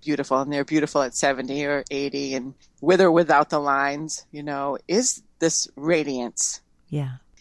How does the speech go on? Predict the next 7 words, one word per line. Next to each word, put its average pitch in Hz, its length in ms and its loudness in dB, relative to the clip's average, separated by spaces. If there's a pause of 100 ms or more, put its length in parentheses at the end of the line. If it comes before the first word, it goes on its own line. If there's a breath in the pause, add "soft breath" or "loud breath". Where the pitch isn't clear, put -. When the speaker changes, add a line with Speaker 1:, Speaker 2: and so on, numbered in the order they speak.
(140)
Speaker 1:
And 165 320 0
if 214 220 0
you 240 400 -6
pay 196 200 -4
attention 160 800 -4
to 160 120 -8
how, 151 540 0